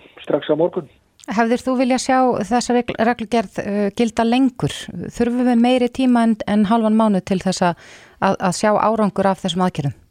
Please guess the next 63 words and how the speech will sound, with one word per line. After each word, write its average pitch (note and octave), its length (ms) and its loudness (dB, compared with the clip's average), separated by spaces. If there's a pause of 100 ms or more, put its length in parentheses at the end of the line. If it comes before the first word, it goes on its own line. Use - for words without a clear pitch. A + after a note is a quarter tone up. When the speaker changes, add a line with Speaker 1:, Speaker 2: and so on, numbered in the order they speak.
(680)
Speaker 1:
Já, D3 200 0
ég D#3+ 260 0
held F3+ 320 -2
að, E3 220 0
eh, D#2+ 840 0 (140)
við D#3+ 200 0
þurfum E3 320 0
eina E3+ 220 0
til D#3+ 100 0
tvær E3 260 -2
vikur E3+ 360 0
til D3+ 100 -4
að C#3 140 -4
sjá D#3 100 2
árangur D3 600 0 (640)
á D3 60 -10
svona C#3+ 280 -2
aðgerðum D#3 380 0
og D3+ 80 2
við D3 80 0
höfum D3 100 -4
séð D#3 160 0
það E3+ 120 0
bara D3+ 180 2
fram D#3 240 -2
að - 80 -10
þessu E3 320 0
að C3+ 100 0
það D3 160 -6
tekur F#3+ 320 -2
þann E3 160 -4
tíma D#3+ 300 -2
að - 80 -6
sjá D#3 100 0
árangur C3+ 520 0 (720)
og, C3+ 420 0
eh, C#3 200 2
og C#3 220 0
við D3 140 0
þurfum, D3 220 -2 (100)
eh, C#3 280 0
ég D3 200 2
held D3+ 100 -2
að D#3+ 100 -2
sé D#3+ 60 2
ekkert D3+ 220 -2
að D#3+ 100 0
því D#3 140 0
að C3+ 80 -2
láta C#3+ 160 -4
hana C#3 100 -8
gilda F3 320 0
í C3 60 -6
tvær D3 220 -2
vikur, D3 340 -2
það C3+ 80 0
er C3 100 -4
þá C#3 80 -4
ekkert C#3 320 -4
annað C#3+ 220 -2
heldur C3 240 -4
en C3 100 -2
að B2+ 80 -10